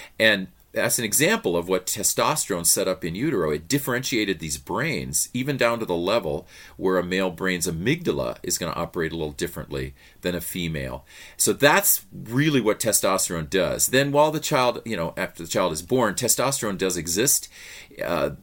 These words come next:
the cells have testosterone in them, um, so there can be an effect, uh, especially when the,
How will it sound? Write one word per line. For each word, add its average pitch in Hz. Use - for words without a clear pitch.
the 95
cells 117
have 113
testosterone 104
in 131
them, 127
um, 82
so -
there 90
can 107
be 98
an 87
effect, -
uh, 85
especially 120
when 98
the, 85